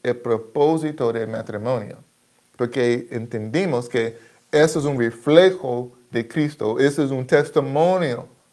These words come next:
que Dios existe. Mira, el matrimonio es solo una expresión física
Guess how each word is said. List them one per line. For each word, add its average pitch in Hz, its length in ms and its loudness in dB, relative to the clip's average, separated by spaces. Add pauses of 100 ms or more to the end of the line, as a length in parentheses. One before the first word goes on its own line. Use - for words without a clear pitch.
(260)
que 139 160 0
Dios 120 420 0
existe. 117 560 -8 (160)
Mira, 208 300 2 (1000)
el 143 160 6
matrimonio 170 880 0 (1120)
es 139 280 2
solo 214 480 6
una 165 200 0
expresión 143 1040 0
física 165 920 2